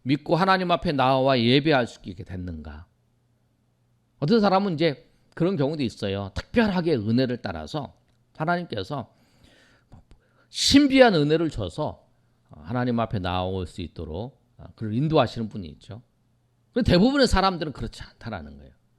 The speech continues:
대부분 사람들은 누가 전해주는 사람이 있어요.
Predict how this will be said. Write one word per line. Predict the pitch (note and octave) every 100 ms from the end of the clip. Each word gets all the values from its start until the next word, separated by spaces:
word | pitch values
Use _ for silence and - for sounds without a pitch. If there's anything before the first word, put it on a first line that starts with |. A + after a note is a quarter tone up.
| _ _
대부분 | - C#3+ A3+ B3
사람들은 | G3 F#3+ F3+ F#3 E3
누가 | C#3 D3+ G3+ G3+ - _ _ -
전해주는 | - B2 G3 G3+ D3
사람이 | B2+ - C3 F2+
있어요. | - -